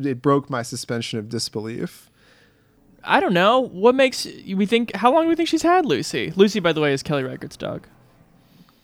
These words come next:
Speaker 1: Oh, the, the dog actor.
Speaker 2: Mm-hmm.
Speaker 1: Um, that's so funny.
Speaker 2: It might be new. It might be a new thing. But I hear what you're saying.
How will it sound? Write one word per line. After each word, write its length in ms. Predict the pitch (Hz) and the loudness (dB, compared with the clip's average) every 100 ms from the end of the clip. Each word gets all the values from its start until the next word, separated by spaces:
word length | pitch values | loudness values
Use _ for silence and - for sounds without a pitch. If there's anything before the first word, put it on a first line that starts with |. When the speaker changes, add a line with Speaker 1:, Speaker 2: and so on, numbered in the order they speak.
| - | 2
Speaker 1:
Oh, 220 | 190 180 | 6 8
the, 380 | 139 135 113 151 - - | 8 6 4 -4 -12 -4
the 80 | |
dog 240 | 127 123 117 | 2 4 4
actor. 400 | 110 110 131 131 _ _ - | 0 -2 -6 -8 _ _ -8
Speaker 2:
Mm-hmm. 260 | 147 147 147 - _ _ _ _ _ _ _ _ _ _ _ _ _ _ _ _ 135 | -4 -4 -6 -12 _ _ _ _ _ _ _ _ _ _ _ _ _ _ _ _ 2
Speaker 1:
Um, 560 | 135 135 127 123 113 - | 4 6 6 4 -2 -10
that's 180 | 123 - | -14 -10
so 120 | 123 | -12
funny. 320 | - 110 107 | -8 -8 -6
Speaker 2:
It 60 | 302 | -2
might 200 | 330 415 | 0 2
be 200 | 359 381 | 4 2
new. 380 | 311 143 120 147 _ _ _ _ _ _ _ _ _ | 2 -2 -4 -10 _ _ _ _ _ _ _ _ _
It 60 | 175 | -12
might 160 | 220 330 | -10 -8
be 100 | 262 | -8
a 40 | |
new 160 | 233 165 | -8 -12
thing. 260 | 131 123 _ - | -16 -20 _ -6
But 80 | |
I 80 | 220 | -2
hear 100 | 285 | 0
what 60 | 233 | 0
you're 80 | 160 | -2
saying. 420 | - 160 - 151 | 0 -2 -2 -10